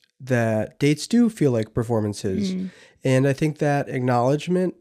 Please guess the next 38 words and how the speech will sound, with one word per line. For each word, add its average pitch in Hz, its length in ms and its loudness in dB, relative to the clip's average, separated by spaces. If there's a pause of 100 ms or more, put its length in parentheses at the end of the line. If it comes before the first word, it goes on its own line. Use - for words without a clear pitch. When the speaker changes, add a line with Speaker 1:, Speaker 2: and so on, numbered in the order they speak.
(200)
Speaker 1:
actually 131 600 -2
somehow 127 400 -2
takes - 580 -8
the 127 80 -8
pressure 123 400 -2
off 127 240 0
a 107 40 -4
bit. - 260 -6 (840)
Speaker 2:
Totally. 202 640 -4 (160)
So 214 400 0 (100)
aside 233 380 0
from 240 160 4
this 202 180 2
activity, 202 1040 -6 (120)
how 220 760 0
did 214 200 -2
the 214 60 -2
date 208 280 0
in 196 100 -2
general 208 400 -2
start 185 300 -8
off? 202 500 -10 (680)
Speaker 1:
Well, 160 140 4
after 214 300 0
that, 143 560 0 (100)
they 147 380 6
had 131 280 0
to 135 120 -2
write 127 300 2
down 120 760 0
three 139 220 4
assumptions 123 520 -2
they 120 100 0
were 113 100 2
making 117 340 -2
about 110 460 -4
the 113 140 -2
other. 135 360 0